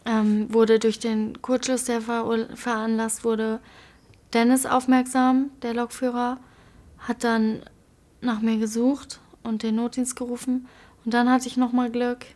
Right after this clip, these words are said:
dass mir ni-, das Bein nicht amputiert wurde. Das wollten die Ärzte nämlich eine lange Zeit. Eine kurze Zeit <laughs> haben sie meine Mutter darauf hingewiesen, dass es sein kann, dass das Bein amputiert wird und dass sie jetzt stark sein müssen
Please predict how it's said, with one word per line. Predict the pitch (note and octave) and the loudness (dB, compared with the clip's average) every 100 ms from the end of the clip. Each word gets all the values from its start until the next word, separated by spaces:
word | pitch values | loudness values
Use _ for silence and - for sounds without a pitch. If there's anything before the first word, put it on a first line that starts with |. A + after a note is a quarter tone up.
| _ _ _ _ _ _ _ _ - | _ _ _ _ _ _ _ _ -4
dass | A#3 - | -4 0
mir | A#3 | 0
ni-, | G#3+ A3 - | 0 0 -2
das | A3+ - | -2 4
Bein | A#3 A#3+ | 4 4
nicht | B3 B3 | 4 0
amputiert | A#3 A3 - C4 C4 | 0 -2 0 0 0
wurde. | C4+ C4 | 0 0
Das | B3 - | 0 0
wollten | A3 G3 | -2 -2
die | A3 | -2
Ärzte | A3+ A3 - A#3+ | -4 -4 -6 -6
nämlich | A#3+ A#3 - | -8 -8 -6
eine | A3+ | -6
lange | A3+ A3+ A#3 | -4 -4 -6
Zeit. | - A#3 A#3 - - - - - - _ _ _ _ _ _ _ - _ _ _ _ _ | -6 -8 -8 -12 -20 -20 -20 -20 -20 _ _ _ _ _ _ _ -20 _ _ _ _ _
Eine | B3+ | 0
kurze | B3 B3+ B3+ B3 A3 | 4 6 6 2 -4
Zeit | - G#3 G3 - B3+ A#3 A3 A3 - | -2 0 0 -2 -4 -4 -6 -8 -12
<laughs> | - - - - | -16 -16 -16 2
haben | B3+ A3+ | 4 6
sie | A#3+ | 6
meine | A#3+ A3+ | 6 6
Mutter | A#3+ B3 A#3 | 4 4 4
darauf | A3+ A3+ | 2 2
hingewiesen, | A#3+ B3 A#3 A#3 A3+ | 4 4 4 2 2
dass | A3+ A3 | 2 0
es | A3 | -2
sein | - A3 A3 | 2 2 2
kann, | A3 A3 | 2 0
dass | G#3 | -2
das | G#3+ | -4
Bein | - G#3 | 0 0
amputiert | G3+ G#3 G#3 - A#3+ A#3 | 0 -2 -4 -2 0 2
wird | B3 A#3+ - - - - - | 0 0 -8 -20 -20 -20 -4
und | A#3+ | 2
dass | G#3+ - | 2 4
sie | A#3 | 2
jetzt | G#3+ | 2
stark | - A3 A3+ | 4 4 2
sein | A#3 A3 G#3+ | 2 4 4
müssen | A3 - A3+ A3 | 2 -2 -2 -2